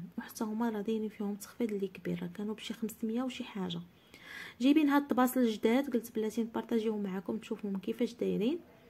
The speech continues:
ما كانوش هادو فيهم ز-، زليفات، وفيهم طباصل باحجام مختلفه،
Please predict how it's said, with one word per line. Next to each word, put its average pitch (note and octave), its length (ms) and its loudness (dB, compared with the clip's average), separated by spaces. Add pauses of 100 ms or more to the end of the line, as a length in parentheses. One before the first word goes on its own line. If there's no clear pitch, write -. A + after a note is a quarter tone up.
(480)
ما B3 100 4
كانوش A#3+ 480 0
هادو G#3 560 2
فيهم A#3+ 340 4
ز-، G#3 220 0 (200)
زليفات، B3 680 2
وفيهم D4 340 2
طباصل B3 420 0
باحجام A#3 440 -2
مختلفه، A#3 680 -2